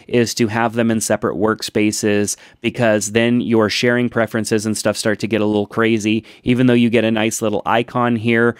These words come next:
Once you start to get inside of different items,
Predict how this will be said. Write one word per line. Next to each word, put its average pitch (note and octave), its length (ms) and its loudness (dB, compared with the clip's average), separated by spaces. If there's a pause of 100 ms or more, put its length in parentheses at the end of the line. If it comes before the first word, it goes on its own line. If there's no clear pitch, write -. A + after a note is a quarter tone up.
(220)
Once B2 220 -2
you C3+ 80 2
start A#2+ 320 0
to A#2 100 -2
get A2+ 260 0
inside A2 760 0
of A2 280 0
different A2+ 380 -2
items, A2+ 560 0